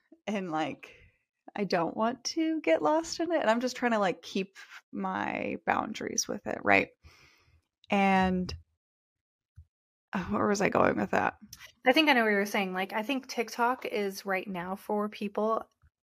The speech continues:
Speaker 2: entertainment.
Speaker 1: Yeah. It's not,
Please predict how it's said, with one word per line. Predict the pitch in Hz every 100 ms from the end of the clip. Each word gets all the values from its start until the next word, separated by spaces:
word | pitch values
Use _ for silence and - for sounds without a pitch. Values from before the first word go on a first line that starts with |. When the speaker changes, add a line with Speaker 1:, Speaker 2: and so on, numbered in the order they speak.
| -
Speaker 2:
entertainment. | 202 196 180 - - - - - _ _ _ _ _ _ _ _ _ _ -
Speaker 1:
Yeah. | 240 190 202 - _ _ _ _ _ _ _ -
It's | 262 -
not, | 285 285 269